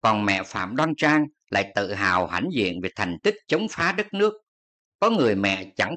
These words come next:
phân biệt được đúng sai, phải trái thế này, thì bảo sao Phạm Đoan Trang không ngông cuồng, ngày càng ảo tưởng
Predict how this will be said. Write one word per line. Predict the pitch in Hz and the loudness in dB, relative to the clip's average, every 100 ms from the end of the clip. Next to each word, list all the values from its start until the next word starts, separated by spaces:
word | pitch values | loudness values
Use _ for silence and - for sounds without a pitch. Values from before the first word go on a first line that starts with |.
| - | -4
phân | 180 147 | 0 2
biệt | 110 - | 0 0
được | 98 - | -6 -4
đúng | 160 220 | -4 -4
sai, | - 160 156 151 _ _ | -2 -2 -2 -6 _ _
phải | - 104 147 | -2 -2 0
trái | 143 190 202 | -2 -2 -2
thế | 202 | -2
này, | 156 90 82 _ _ _ | -2 -4 -6 _ _ _
thì | 110 104 | -2 0
bảo | 90 151 | 0 0
sao | 185 165 160 | 0 -2 -2
Phạm | 110 87 127 | -4 -6 -2
Đoan | 156 156 | -2 0
Trang | 156 147 147 | 0 0 -2
không | - 165 165 | -6 -4 0
ngông | 170 160 | 0 -2
cuồng, | - 92 76 - _ | -2 -2 -2 -14 _
ngày | 98 95 90 | -2 -2 -2
càng | 95 92 85 | -2 -2 -4
ảo | 85 87 160 | -4 -4 -2
tưởng | 95 90 | -4 -4